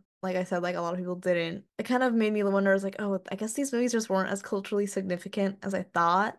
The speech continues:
But, like, no, I guess Scary Movie, like, really did incorporate satire in a really tasteful way, in the sense of, like, commenting on the racial s-, like, stereotypes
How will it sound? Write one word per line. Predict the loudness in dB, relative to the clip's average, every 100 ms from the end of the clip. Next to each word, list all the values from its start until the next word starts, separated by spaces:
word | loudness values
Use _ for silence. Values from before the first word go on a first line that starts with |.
| _
But, | 6 6 6 0 _ _ _ _ _ -4
like, | 0 0 -2 -16 _ _ _ _ _ _ _
no, | -2 2 4
I | 4
guess | 4 -2
Scary | -4 -2
Movie, | -2 -2 0
like, | 0 0
really | 0 0 0
did | 0 0 0
incorporate | 0 0 0 2 2 2 0 -4
satire | -2 -2 -2 -2 0 2 0 0 -6 _ _ _ _ _ _ _ _ _ _ _
in | 2 2
a |
really | 6 4 4 0
tasteful | -2 -4 -4 -4 -2
way, | 0 0 0 0 -2 -6 -12 _
in | -2 -2
the | -4
sense | -6 -4 -6
of, | -2
like, | -2 -2 -10 _ _
commenting | -6 -4 -2 -2 -2 -2 -2
on | -2 0 0 0
the | -2
racial | -2 -2 -8
s-, | -8 -8
like, | -8 -8
stereotypes | -6 -2 -2 -4 -6 -8 -10